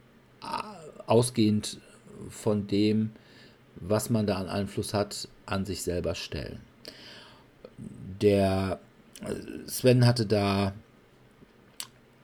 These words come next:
bei irgendeinem Brett zum Sonntag, was er auf YouTube veröffentlicht hatte, hat das mal angestoßen. Da gab's eine ziemlich große Diskussion drum.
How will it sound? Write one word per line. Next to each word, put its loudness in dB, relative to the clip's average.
bei 0
irgendeinem -2
Brett -6
zum -6
Sonntag, -4
was -6
er -2
auf -6
YouTube -4
veröffentlicht -2
hatte, -2
hat -4
das -8
mal -2
angestoßen. 0
Da 0
gab's -4
eine -10
ziemlich -8
große -2
Diskussion -2
drum. -4